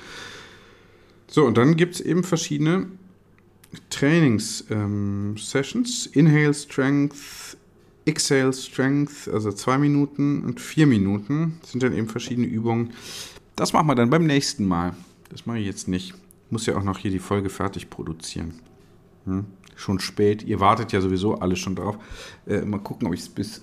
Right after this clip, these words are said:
also heute noch, das heißt ja bis null Uhr eins, ob ich's dann noch schaffe. Mal gucken, die Uhr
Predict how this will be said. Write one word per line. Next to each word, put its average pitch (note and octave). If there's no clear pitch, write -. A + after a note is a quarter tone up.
also F#2+
heute A#2
noch, G2
das F#2+
heißt G#2
ja G#2
bis G2+
null B2
Uhr A2
eins, B2
ob G#2+
ich's G#2+
dann G2
noch F#2
schaffe. -
Mal B2
gucken, G#2+
die G#2
Uhr E3+